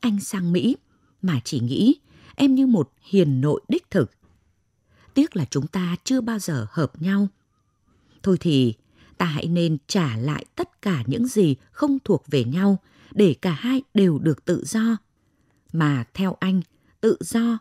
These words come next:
là một giá trị trên đời này không gì sánh được." Tòa hỏi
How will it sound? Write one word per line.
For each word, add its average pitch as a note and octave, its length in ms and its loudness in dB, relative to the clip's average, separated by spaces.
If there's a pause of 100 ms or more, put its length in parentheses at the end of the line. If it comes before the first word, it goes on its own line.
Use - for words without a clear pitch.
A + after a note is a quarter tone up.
(120)
là F3 180 -2
một C#3 320 0
giá D#3+ 380 -4
trị - 340 -2
trên B3+ 280 0
đời E3 180 2
này C3+ 320 0 (100)
không C4 300 0
gì D3+ 380 0
sánh D3+ 320 -4
được." A3+ 300 0 (1400)
Tòa F3 100 0
hỏi C3+ 360 -2